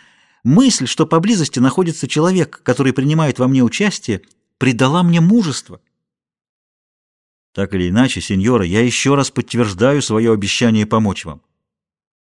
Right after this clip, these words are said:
«Я рассчитываю на вас, и в доказательство хочу сообщить вам мой план.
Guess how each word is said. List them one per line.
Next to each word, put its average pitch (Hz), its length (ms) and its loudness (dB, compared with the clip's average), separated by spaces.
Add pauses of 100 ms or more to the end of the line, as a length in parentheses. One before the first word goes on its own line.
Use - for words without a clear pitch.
(240)
«Я 165 160 0
рассчитываю 190 540 0
на 131 100 0
вас, 98 260 -8 (540)
и 139 100 0
в 123 60 -4
доказательство 143 840 0
хочу 139 240 -2
сообщить 165 500 -2
вам 139 140 0
мой 180 160 2
план. 123 420 -4